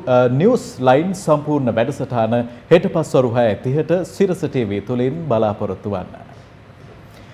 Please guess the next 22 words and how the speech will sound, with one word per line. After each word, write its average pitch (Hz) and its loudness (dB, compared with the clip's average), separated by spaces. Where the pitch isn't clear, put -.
මැතිවරණය 202 4
පිළිබඳව 165 2
සමාජයේ 170 2
පිරිසකගේ 160 0
අවධානය 151 2
යොමුව 151 0
තිබෙද්දී 123 -4
කොරෝනා 190 10
වසංගතයත් 143 2
සමග 143 0
එදිනෙදා 156 2
ජීවන 202 -2
ක්‍රම 131 0
අහිමි 190 0
වූ 147 2
පිරිස් 143 0
තවමත් 127 4
බොහෝ 139 0
දෙනෙක් 113 0
ගැටලු 131 2
රැසක 120 -2
පැටලිලා. - -8